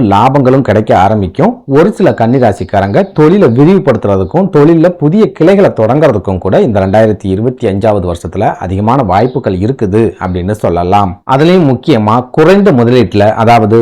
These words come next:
ஒரு லட்சம் ரூபாய், ரெண்டு லட்சம் ரூபாய் அப்படின்னு சின்ன முதலீடு பண்ணி தொழில் செய்யக்கூடிய கன்னிராசி அன்பர்களுக்கு இந்த ரெண்டாயிரத்தி இருபத்தி ஐந்தாவது வருடம் ஜாக்பாட் அடிக்கக்கூடிய ஒரு வருடமா இருக்கும் அப்படின்னு சொல்லலாம். நீங்க செய்யக்கூடிய தொழில் பெரிய அளவுல பிரபல்யம் அடையக்கூடிய ஒரு அற்புதமான வருடமாவும் இந்த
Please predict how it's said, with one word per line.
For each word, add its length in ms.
ஒரு 160
லட்சம் 240
ரூபாய், 280
ரெண்டு 200
லட்சம் 240
ரூபாய் 220
அப்படின்னு 320
சின்ன 260
முதலீடு 340
பண்ணி 260
தொழில் 240
செய்யக்கூடிய 420
கன்னிராசி 540
அன்பர்களுக்கு 560
இந்த 100
ரெண்டாயிரத்தி 480
இருபத்தி 400
ஐந்தாவது 480
வருடம் 280
ஜாக்பாட் 500
அடிக்கக்கூடிய 540
ஒரு 160
வருடமா 320
இருக்கும் 360
அப்படின்னு 360
சொல்லலாம். 440
நீங்க 260
செய்யக்கூடிய 460
தொழில் 340
பெரிய 320
அளவுல 320
பிரபல்யம் 460
அடையக்கூடிய 440
ஒரு 120
அற்புதமான 640
வருடமாவும் 600
இந்த 140